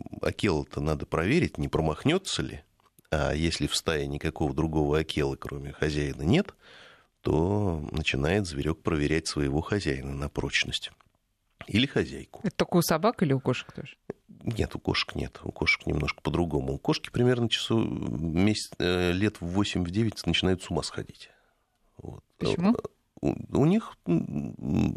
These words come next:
Speaker 1: спайки в мозгу появляются определенные.
Speaker 2: А, то есть все просто объяснить.
Speaker 1: Да, они маразмируют, и поэтому они начинают ходить, э, по своим делам мимо подносика, начинают,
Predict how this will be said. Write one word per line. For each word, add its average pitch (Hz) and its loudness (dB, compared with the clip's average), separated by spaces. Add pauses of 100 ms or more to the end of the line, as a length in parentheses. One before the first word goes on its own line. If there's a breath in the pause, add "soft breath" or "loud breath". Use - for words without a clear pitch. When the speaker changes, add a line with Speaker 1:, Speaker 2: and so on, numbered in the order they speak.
(120)
Speaker 1:
спайки 147 -2
в 117 -12
мозгу 110 2
появляются 92 2
определенные. 82 2
Speaker 2:
А, 143 0
то - -4
есть 165 -2
все - 2
просто 156 2
объяснить. 160 2
Speaker 1:
Да, 123 4
они 135 4
маразмируют, 131 4
и 101 0
поэтому 110 4
они 95 4
начинают 87 2
ходить, - 0
э, 76 2
по 76 0
своим 78 0
делам 76 2
мимо 76 2
подносика, 120 2
начинают, 85 0